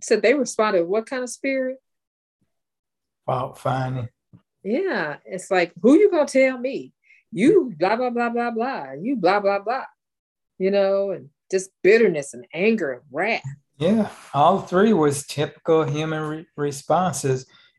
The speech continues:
Speaker 2: And on the second one, it was also a testimony to the church.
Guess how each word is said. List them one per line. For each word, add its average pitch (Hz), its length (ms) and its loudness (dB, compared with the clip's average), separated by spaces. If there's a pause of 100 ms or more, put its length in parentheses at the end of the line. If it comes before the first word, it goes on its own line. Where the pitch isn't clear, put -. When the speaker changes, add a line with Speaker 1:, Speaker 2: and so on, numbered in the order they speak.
Speaker 2:
And 135 180 2
on 139 160 4
the 131 80 0
second 165 440 0
one, 139 280 0 (800)
it 139 100 -2
was 139 220 2
also 143 460 0
a 127 80 -4
testimony 135 640 -6
to 143 160 -8
the 123 140 -4
church. 175 720 -4